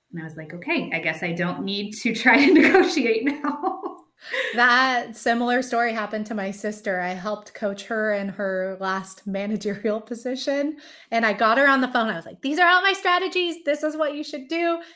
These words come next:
Speaker 2: And then she called me back and she's like, "I didn't negotiate at all. They just hi-, they just had the top salary." And I was like,
Speaker 1: <laughs>
Speaker 2: "Dang it."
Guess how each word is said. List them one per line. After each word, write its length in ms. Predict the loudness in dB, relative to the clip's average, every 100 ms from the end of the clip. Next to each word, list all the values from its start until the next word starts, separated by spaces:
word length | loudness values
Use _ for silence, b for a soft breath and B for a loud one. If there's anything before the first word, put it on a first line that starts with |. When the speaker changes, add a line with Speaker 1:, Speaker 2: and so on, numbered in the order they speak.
| B
Speaker 2:
And 100 | -2
then 80 | -2
she 140 | -2
called 240 | -2 0 0
me 80 |
back 240 | 0 0 -2
and 100 | -6
she's 140 | -4
like, 160 | -4 -2
"I 100 | -2
didn't 460 | 0 -2 -4 -6 -8
negotiate 680 | -8 -2 -4 -2 -4 -2
at 80 | 0
all. 140 | -2 -2
They 120 | -2
just 220 | -4 -2
hi-, 220 | -2 -2 -4
they 120 | -4
just 160 | -4
had 200 | -2 -2
the 80 | -4
top 300 | -2 -2 -2
salary." 300 | -2 0 2
And 80 | 2
I 20 |
was 100 | 0
like, 220 | 0 -6 -8
Speaker 1:
<laughs> 120 | -10
Speaker 2:
"Dang 160 | -6
it." 240 | 0 0